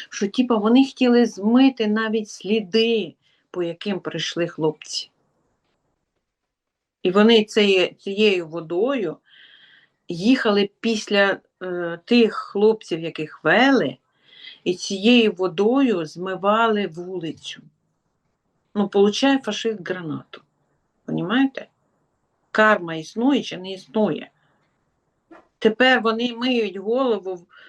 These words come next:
в, в, бачила, дощ ішов і там мила голову. Так а що ви хочете?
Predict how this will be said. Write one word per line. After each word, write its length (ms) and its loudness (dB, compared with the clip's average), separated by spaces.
в, 260 -8
в, 1080 2
бачила, 420 2
дощ 400 0
ішов 400 0
і 60 -6
там 260 -12
мила 340 -4
голову. 540 -8
Так 180 -2
а 60 2
що 200 0
ви 120 2
хочете? 580 -6